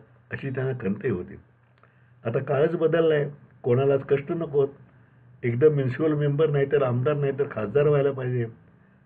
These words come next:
मान पाहिजे पण काम नकोय, फुकाचे पुढारपणे पैसे हवेत, मोठापणा हवा आहे पण जनसेवा नकोय, प्रसिद्धी हवी आहे पण कष्टसिद्धी नकोय. पण हे सगळे साध्या भोळ्या सरळ मान-, मनाच्या लोकांना आपले म्हणणाऱ्या, त्यांच्यासाठी झिजणाऱ्या,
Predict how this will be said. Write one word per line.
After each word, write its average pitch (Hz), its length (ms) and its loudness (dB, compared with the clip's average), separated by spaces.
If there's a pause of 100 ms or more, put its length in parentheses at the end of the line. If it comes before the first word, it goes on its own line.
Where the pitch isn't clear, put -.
(120)
मान 143 280 2
पाहिजे 139 320 2
पण 135 220 -2
काम 123 320 0
नकोय, 123 320 2 (500)
फुकाचे 139 360 0
पुढारपणे 131 540 -2
पैसे 123 400 0
हवेत, 131 220 4
मोठापणा 151 580 -2
हवा 127 220 -2
आहे 110 120 -2 (580)
पण 135 160 0
जनसेवा 117 440 0
नकोय, 107 320 -2 (840)
प्रसिद्धी 175 420 2
हवी 175 200 8
आहे 143 100 6
पण 143 220 0
कष्टसिद्धी 156 640 -4
नकोय. 127 340 0 (720)
पण 151 100 0
हे 175 100 0
सगळे 160 320 0
साध्या 127 340 0
भोळ्या 143 240 2
सरळ 131 260 -4
मान-, 113 540 -8
मनाच्या 110 440 -4 (640)
लोकांना 143 400 2
आपले 143 300 -2
म्हणणाऱ्या, 120 460 0
त्यांच्यासाठी 117 540 -2
झिजणाऱ्या, 107 580 -2